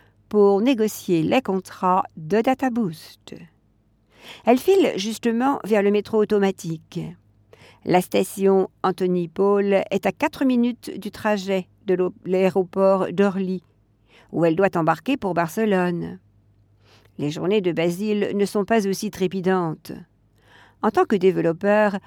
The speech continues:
il aligne les lignes de code. Comme Saïda collectionne les souvenirs des capitales du vieux continent. Parfois, il travaille de chez lui. Avec son employeur, la souplesse l'emporte sur les horaires de travail fixes.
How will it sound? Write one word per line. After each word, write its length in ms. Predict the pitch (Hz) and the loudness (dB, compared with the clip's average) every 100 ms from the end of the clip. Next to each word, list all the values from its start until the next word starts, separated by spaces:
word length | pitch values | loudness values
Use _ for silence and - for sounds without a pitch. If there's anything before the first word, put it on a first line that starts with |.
| _ _ _ | _ _ _
il 160 | 233 240 | 0 2
aligne 440 | 277 320 294 220 - | 4 4 4 2 2
les 160 | 196 196 | 4 4
lignes 200 | 208 208 | 4 0
de 120 | 202 - | -2 -2
code. 460 | 196 185 165 175 - _ _ _ _ - | 2 2 -2 -12 -14 _ _ _ _ -6
Comme 140 | 160 | -4
Saïda 500 | 160 151 160 175 226 | -2 -2 0 2 0
collectionne 680 | - 160 165 - - 233 214 | 0 -2 -2 -4 -2 0 2
les 220 | 175 143 165 | 0 -2 -4
souvenirs 680 | 190 180 214 220 208 170 | -4 -4 -2 0 0 -2
des 140 | 170 180 | -2 -2
capitales 760 | 175 185 185 220 208 202 - | -2 -6 0 2 4 2 0
du 120 | 180 190 | -2 -2
vieux 200 | 202 208 | -2 2
continent. 600 | 208 190 202 190 156 - _ _ _ _ _ _ _ _ - - - | 2 2 0 0 -2 -6 _ _ _ _ _ _ _ _ -18 -18 -12
Parfois, 340 | 196 - 277 254 | -12 2 6 6
il 100 | 180 | 4
travaille 340 | 185 165 160 | 0 2 2
de 120 | 165 | 0
chez 200 | 160 226 | -2 -2
lui. 380 | 220 185 175 190 - _ _ _ _ _ _ _ _ - - - | -2 -4 -8 -10 -18 _ _ _ _ _ _ _ _ -20 -20 -2
Avec 200 | 220 302 | 0 0
son 160 | - 294 | 4 4
employeur, 720 | 277 269 262 339 247 175 175 - _ - | 6 4 2 2 2 0 -6 -16 _ -2
la 140 | 190 | 0
souplesse 480 | 185 185 214 226 - | 0 -4 -2 -2 0
l'emporte 560 | 180 180 214 196 - 175 | -2 2 2 2 -2 -6
sur 180 | 196 | 0
les 200 | 175 175 | 2 2
horaires 280 | 190 190 208 | 4 4 4
de 80 | 175 | 2
travail 720 | 160 180 175 185 185 175 - | 0 0 4 4 4 4 0
fixes. 580 | 165 - 202 180 - - | -4 -6 -8 -8 -8 -4